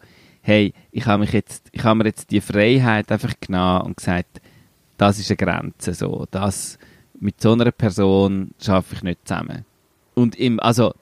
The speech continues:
alles, was du sagst, ist richtig, oder? Klar, ist auch das eine Herausforderung, zum sagen, hey, ah, das ist knifflig, irgendwie die Person fordert mich raus,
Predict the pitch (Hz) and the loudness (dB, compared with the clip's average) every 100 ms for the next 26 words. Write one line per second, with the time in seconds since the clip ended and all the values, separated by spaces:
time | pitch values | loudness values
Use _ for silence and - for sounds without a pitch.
0 | - 139 165 156 - - 120 127 110 123 | -2 0 2 0 -2 -2 0 0 -2 -2
1 | 156 - 95 104 147 - 117 147 - - | -2 -2 -2 -2 -2 -2 2 2 0 -2
2 | 98 107 117 127 131 127 117 117 110 101 | 0 2 2 0 0 0 2 2 2 0
3 | 104 - 107 104 98 95 123 92 - - | -8 -6 -4 -4 -4 -6 -6 -6 -10 -20
4 | - - 120 120 110 117 - 147 135 139 | -20 -6 0 0 0 -4 -4 -2 0 0
5 | - 131 131 123 120 - 110 104 104 - | 0 2 2 2 -4 -2 -2 0 -2 -2
6 | 107 120 117 117 107 101 104 117 143 139 | 0 4 4 4 0 0 -4 -2 -2 2
7 | 135 120 | 0 2